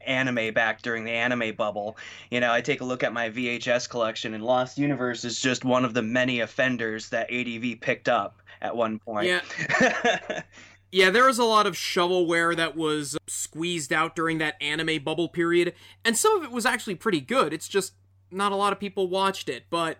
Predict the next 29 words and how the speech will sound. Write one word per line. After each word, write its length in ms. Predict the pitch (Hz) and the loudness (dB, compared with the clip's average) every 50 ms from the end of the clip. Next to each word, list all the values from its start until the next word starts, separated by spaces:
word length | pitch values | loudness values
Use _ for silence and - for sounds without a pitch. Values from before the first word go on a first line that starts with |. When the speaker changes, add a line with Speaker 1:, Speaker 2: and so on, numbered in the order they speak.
| _ _ | _ _
Speaker 2:
<sighs> 140 | _ - - | _ -6 -2
the 380 | 254 254 233 214 190 185 202 | 0 2 4 4 4 6 6
anime 360 | 220 226 220 208 196 190 180 143 | 6 4 4 4 4 4 4 4
bubble, 420 | 185 185 175 160 160 147 147 143 | 4 4 4 4 2 0 0 0
that 180 | 147 175 202 220 | 0 2 2 2
is 120 | 208 175 | 2 0
a 60 | 180 | 0
subject 460 | 180 - 196 190 175 156 185 185 185 | -2 0 0 0 2 2 0 0 0
for 200 | - - 185 180 | -2 -2 0 2
another 360 | 175 175 170 165 156 165 165 156 | 2 2 2 0 0 0 -2 -2
show. 440 | - - - 123 123 123 123 120 127 - - - - - _ - - - - - - - - - - - - - - | -4 -8 -10 -10 -12 -12 -14 -14 -16 -16 -18 -20 -20 -20 _ -18 -16 -16 -16 -16 -18 -18 -16 -18 -18 -20 -20 -14 -8
Speaker 1:
Absolutely, 760 | 85 - 135 127 - - - 135 131 139 151 156 147 131 123 | -2 0 0 0 -2 -4 -4 -2 0 0 0 0 0 -2 -2
and 100 | 120 120 | 0 0
I 100 | 120 123 | 2 2
was 160 | 123 123 120 | 0 0 2
there 220 | 123 135 135 139 139 | 2 4 4 4 2
for 300 | - - 117 110 107 110 | 0 -2 -2 2 2 4
it. 180 | 117 - - _ - - 143 135 - - - - | 2 2 0 _ -10 -8 -8 -8 -6 -8 -10 -8
<laughs> 400 | - - 156 147 - - 156 151 | -4 -4 -4 -4 0 -2 -2 0
Speaker 2:
Me 220 | 156 170 180 185 | 4 4 4 4
too. 400 | 175 - - 160 151 147 139 127 131 - - 156 151 151 - - - - - - - - - - - - | 4 2 2 2 4 2 2 0 -2 -6 -6 -6 -6 -8 -10 -10 -12 -14 -14 -16 -16 -18 -20 -20 -8 0
Speaker 1:
Oh, 440 | - 107 117 117 120 123 123 123 127 | 4 4 6 8 8 8 8 8 6
man. 500 | 131 131 127 120 113 113 113 113 113 120 _ _ | 6 6 6 4 4 4 2 2 0 -2 _ _
Speaker 2:
It's 200 | - 220 202 - | -6 -6 -6 -4
really 200 | 269 320 311 277 | -4 -2 0 0
sad 380 | 226 - - 226 226 226 233 208 | -2 -2 -2 0 0 0 0 -2
about 280 | - 196 190 208 214 208 | -4 -2 -2 -2 -2 0
that 180 | 214 208 196 | -2 -2 0
opening, 480 | 175 180 190 190 - 214 214 214 220 208 | 2 0 0 2 0 0 0 0 -2 -4